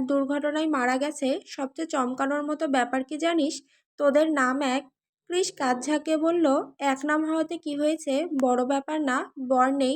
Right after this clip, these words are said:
এটাই ভালো খবর।" আয়ান হতভম্ব, "মানে তুই সব জেনেও ওই মেয়েটাকেই চাইছিস?" ক্রিসের চোখে যেন অদৃশ্য ধীরতা। "ভাবি বল, জীবনে প্রথমবার কোনো মেয়েকে দেখেই আমার ভেতর ফিলিংস জেগে উঠেছে,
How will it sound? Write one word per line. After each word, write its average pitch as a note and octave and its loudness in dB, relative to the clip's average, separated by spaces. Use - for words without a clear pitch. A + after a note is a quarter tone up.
এটাই C4+ 0
ভালো A#3+ 0
খবর।" A#3+ -2
আয়ান D4+ 4
হতভম্ব, E4 4
"মানে D4+ 2
তুই F4 -2
সব F4 2
জেনেও D#4+ 2
ওই D4+ 4
মেয়েটাকেই D#4 2
চাইছিস?" D#4+ 0
ক্রিসের E4+ 0
চোখে F4 -2
যেন F4 0
অদৃশ্য C#4 0
ধীরতা। D#4 2
"ভাবি C4 2
বল, C#4+ 4
জীবনে D#4 0
প্রথমবার D#4 0
কোনো D#4 -2
মেয়েকে C#4 2
দেখেই D4+ 0
আমার C4+ 0
ভেতর D4+ 0
ফিলিংস C#4 -2
জেগে D4 0
উঠেছে, D4 -4